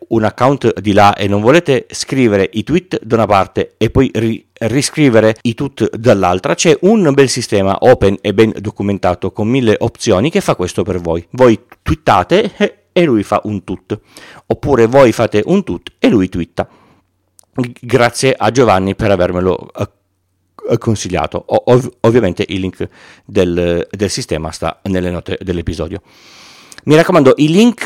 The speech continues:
nelle note di questa puntata servono parecchio per continuare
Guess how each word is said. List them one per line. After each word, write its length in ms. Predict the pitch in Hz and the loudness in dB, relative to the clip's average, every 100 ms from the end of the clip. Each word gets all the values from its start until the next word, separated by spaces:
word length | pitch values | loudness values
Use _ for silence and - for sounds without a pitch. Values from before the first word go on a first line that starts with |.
| 220 151 | 2 4
nelle 200 | 139 135 | 2 4
note 240 | 220 180 | 2 2
di 120 | 151 | -2
questa 360 | - 160 - 139 | 2 0 2 -2
puntata 440 | 170 165 120 131 | -2 0 0 0
servono 340 | 139 123 113 104 | 0 0 0 0
parecchio 520 | - 123 117 - 127 | 4 4 4 0 -2
per 140 | 120 | -2
continuare 540 | - 120 123 104 104 | -2 -4 0 2 2